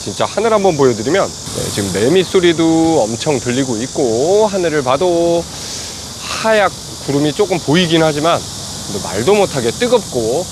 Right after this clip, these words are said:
굉장히 습한 날씨를, 예, 며칠째 보여주고 있습니다. 뉴스에서 말하길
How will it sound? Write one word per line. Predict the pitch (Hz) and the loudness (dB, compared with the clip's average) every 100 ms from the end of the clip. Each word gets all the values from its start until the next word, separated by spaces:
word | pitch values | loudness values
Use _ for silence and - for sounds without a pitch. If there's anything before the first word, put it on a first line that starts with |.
| - | -4
굉장히 | 147 180 190 196 202 196 | 0 0 2 2 2 0
습한 | - 220 - 240 | -2 -6 0 0
날씨를, | 151 120 151 120 | 2 0 -2 -2
예, | 104 117 185 220 - - - - - 95 92 | -2 -2 -2 -4 -8 -10 -10 -8 -4 -2 0
며칠째 | 110 - 147 - 110 117 160 | 0 2 0 2 2 2 2
보여주고 | 127 143 139 131 | 2 2 2 -2
있습니다. | 104 156 156 104 92 117 113 | -2 -2 0 -2 -4 -6 -2
뉴스에서 | 165 - 240 208 202 196 196 | -2 2 4 4 6 6 6
말하길 | 170 110 139 143 185 | 4 2 2 2 0